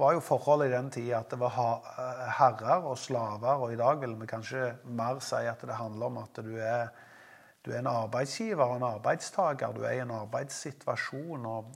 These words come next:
skulle vi overført disse versene i en relevant sammen-, sammenheng for oss i dag, så, så tror jeg det rett og slett står her: "Gjør en god jobb, vis respekt for sjefen din og for, for, for, for, for eieren i den bedriften som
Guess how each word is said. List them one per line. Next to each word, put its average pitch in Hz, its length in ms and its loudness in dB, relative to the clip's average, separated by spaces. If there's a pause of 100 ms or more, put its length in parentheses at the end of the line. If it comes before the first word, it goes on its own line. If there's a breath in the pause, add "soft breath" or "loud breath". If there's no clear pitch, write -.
skulle 123 320 -8
vi 120 140 2
overført 123 420 0
disse 113 240 -8 (320)
versene 120 540 -4
i 110 80 -6
en 110 180 -10
relevant 117 400 -4
sammen-, 123 480 -6
sammenheng 110 480 -6
for 113 160 -6
oss - 160 -12
i 117 80 -6
dag, 123 320 2
så, 120 160 -8
så - 160 -12
tror 139 220 -2
jeg 127 100 -2
det 120 80 -2
rett - 220 -2
og - 20 -4
slett 117 140 -8
står 120 260 -6
her: 113 220 -6
"Gjør 180 260 -2
en 147 160 -6
god 160 220 -2
jobb, 175 260 -2 (240)
vis 185 300 -6
respekt - 500 -8
for 151 160 -6
sjefen 151 480 -6
din 113 240 -6
og 110 80 -10
for, 117 320 -6 (480 loud breath)
for, 120 240 -4
for, 117 320 -6
for, 123 320 -2
for - 320 -6
eieren 127 560 2
i 113 80 -4
den 123 160 -4
bedriften 127 640 -6
som 110 240 -6